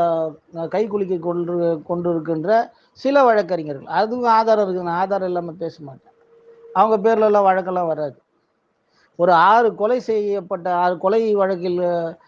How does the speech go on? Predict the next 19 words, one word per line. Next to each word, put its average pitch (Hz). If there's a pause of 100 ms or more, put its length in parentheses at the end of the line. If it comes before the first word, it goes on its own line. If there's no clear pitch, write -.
(200)
இருக்கக்கூடிய 180
ஒரு 156
ரவுடி, 170
அந்த 170
ரவுடி 240
கூட 208
சேர்ந்துக்கிட்டு 214
வழக்கறிஞர் 196
மீது 165
வழக்கு. 160 (1080)
இந்த 254
மாதிரியான 277
சூழ்நிலைகள்லாம் 220
இருக்கானா? 202
இருக்கு. 196 (360)
அதை 156
செய்கிறார்கள். 208 (440)
அவங்க 214
போட்ட, 254